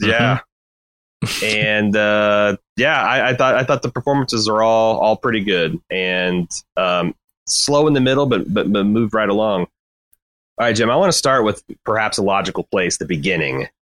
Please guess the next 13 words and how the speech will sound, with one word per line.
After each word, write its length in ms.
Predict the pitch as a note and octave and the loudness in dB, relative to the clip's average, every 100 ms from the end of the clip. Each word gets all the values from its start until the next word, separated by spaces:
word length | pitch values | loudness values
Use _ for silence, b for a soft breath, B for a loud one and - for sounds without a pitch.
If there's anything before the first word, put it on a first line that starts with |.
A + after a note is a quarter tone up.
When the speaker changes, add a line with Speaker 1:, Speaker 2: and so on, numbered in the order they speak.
| - | -4
Speaker 1:
Mm-hmm. 200 | G#2 C3 - _ _ - | -2 -2 -4 _ _ -6
Speaker 2:
Uh, 640 | G#2 G2+ G2 F#2+ F#2 F2+ - | -2 0 2 2 2 0 -2
this 320 | A2 D#3 - | 0 0 2
movie 640 | F3+ G#3 E3 C#3 B2+ B2 | 2 2 2 2 2 2
starts 640 | A#2 - D3 C#3+ D3 C#3+ - | 0 -2 0 2 2 0 -2
with 400 | A2+ A#2 A2 - | 0 2 0 -2
the 100 | - | -6
classic 800 | - A#2+ G#2+ G#2+ - A2 G2 - - _ _ _ _ _ _ _ _ _ _ _ _ _ _ - A#2+ | -4 -2 0 0 -2 -2 -2 -4 -16 _ _ _ _ _ _ _ _ _ _ _ _ _ _ -16 -8
final 600 | - C#3+ C#3+ C#3 C#3 B2 | -2 0 2 2 0 0
moments 440 | B2 B2 A#2 A2 A#2 | 0 2 2 2 0
of 100 | G2 | 0
the 80 | |
movie. 460 | G2 F2+ D2 D#2+ | 0 -2 -2 -6